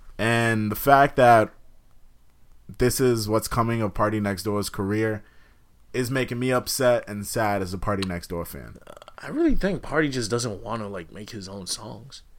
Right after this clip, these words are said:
Speaker 1: Well,
Speaker 2: I really feel like he's more comfortable, like, he doesn't like the spotlight. I really feel like he's more comfortable just being in the background.
Speaker 1: Okay.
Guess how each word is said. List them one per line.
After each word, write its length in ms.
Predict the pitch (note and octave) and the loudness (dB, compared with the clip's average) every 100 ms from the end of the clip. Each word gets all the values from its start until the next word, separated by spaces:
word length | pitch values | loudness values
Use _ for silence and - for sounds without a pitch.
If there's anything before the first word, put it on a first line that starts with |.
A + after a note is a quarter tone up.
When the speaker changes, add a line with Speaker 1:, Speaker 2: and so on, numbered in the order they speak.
| - - - - - - | -20 -20 -18 -18 -16 -6
Speaker 1:
Well, 120 | A#2+ | 0
Speaker 2:
I 40 | |
really 280 | C#3 F#3 F#3 | 10 10 10
feel 180 | F3+ G3+ | 8 8
like 140 | D3+ | 10
he's 200 | C#3 D3 | 8 4
more 180 | C#3 D#3+ | 6 6
comfortable, 440 | D3 D#3 C#3+ C#3+ C#3 | 6 0 -4 -2 -2
like, 280 | G#2+ C3 | 2 0
he 140 | A#2 C#3+ | 2 6
doesn't 260 | E3 D3+ C#3+ | 6 6 0
like 160 | D3 | 0
the 100 | B2+ | -2
spotlight. 480 | - C3 D3 - E2+ | -4 0 0 -2 -10
I 60 | - | -8
really 240 | A2+ D#3 | -2 0
feel 140 | C3+ C#3+ | 2 4
like 60 | |
he's 120 | B2+ B2 | 4 2
more 160 | C3 | 2
comfortable 320 | A#2+ C3 A#2 | 2 0 0
just 180 | G#2+ G2 | -2 -2
being 180 | F#2+ A#2 | -2 -4
in 60 | G2+ | -4
the 60 | |
background. 560 | - F#2+ G2+ F2+ D#2 - - - - - - C3+ | -6 -6 -6 -8 -14 -16 -18 -14 -10 -10 -8 -10
Speaker 1:
Okay. 220 | C#3+ G#2+ | -8 -10